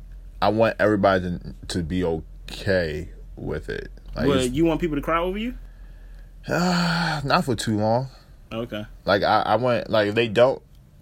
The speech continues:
Speaker 1: I'm okay with it. They do, I'm okay with it. But I wouldn't want them to, like, be like, "Why?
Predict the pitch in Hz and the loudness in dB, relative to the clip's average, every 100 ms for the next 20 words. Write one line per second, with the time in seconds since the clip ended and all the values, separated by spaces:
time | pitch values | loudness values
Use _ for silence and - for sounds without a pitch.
0 | - - 101 95 117 107 107 107 87 85 | -12 -2 0 4 4 4 4 2 0 0
1 | 82 104 - 87 85 85 92 92 95 95 | 2 2 2 -2 -4 0 0 2 -2 -4
2 | - - - - - - 82 87 92 95 | -8 -20 -20 -20 -20 -8 -2 2 4 4
3 | 110 101 101 92 85 - 76 73 71 62 | 2 2 2 0 -2 -4 -6 -4 -4 -6
4 | - - - - - - - - 202 - | -8 -18 -20 -20 -20 -20 -14 -6 -4 -2
5 | - 143 214 202 196 190 | -4 -2 0 0 0 -2